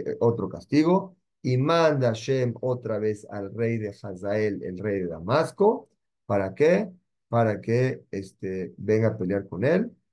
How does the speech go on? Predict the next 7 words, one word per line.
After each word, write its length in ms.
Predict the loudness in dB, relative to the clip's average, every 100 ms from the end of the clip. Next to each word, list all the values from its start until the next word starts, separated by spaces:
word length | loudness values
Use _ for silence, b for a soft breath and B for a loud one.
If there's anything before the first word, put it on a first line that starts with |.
| _ _ _ _ _ _ _
y 460 | 2 4 2 0 -12
le 240 | -6 -4 -4
dejó 520 | -6 -2 2 2 0
únicamente, 840 | 0 0 -2 -4 -4 -4 -4 -6 -8
que 100 | -8
dice 160 | -10
aquí, 400 | -8 -4 -4 -4